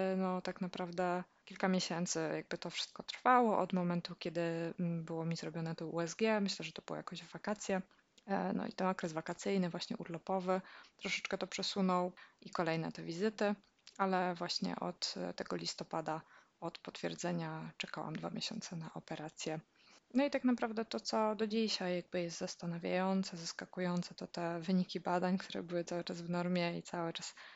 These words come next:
ci to podkreślam, bo to jest naprawdę ważne,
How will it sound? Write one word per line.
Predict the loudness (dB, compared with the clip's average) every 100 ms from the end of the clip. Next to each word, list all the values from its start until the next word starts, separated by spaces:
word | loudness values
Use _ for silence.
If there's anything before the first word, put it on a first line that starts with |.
| -20
ci | -18
to | -12 -10
podkreślam, | -10 -2 0 2 0 -2 -2 -2
bo | -2 -2 -4 -6
to | -6
jest | -4 -4
naprawdę | 0 0 0 0
ważne, | 0 0 0 -2